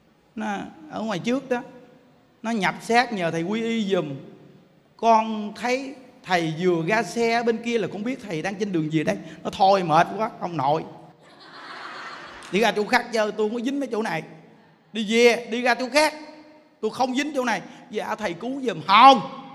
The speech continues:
Tôi không cứu được ai hết trơn á. Chừng nào bình tĩnh lại đây.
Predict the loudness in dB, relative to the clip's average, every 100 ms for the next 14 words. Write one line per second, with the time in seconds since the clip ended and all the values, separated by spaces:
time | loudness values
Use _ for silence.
0 | -20 -20 -2 2 2 2 4 4 6 4
1 | 4 4 2 2 0 -2 -16 -20 -20 -12
2 | -4 0 2 4 4 4 4 4 6 6
3 | 4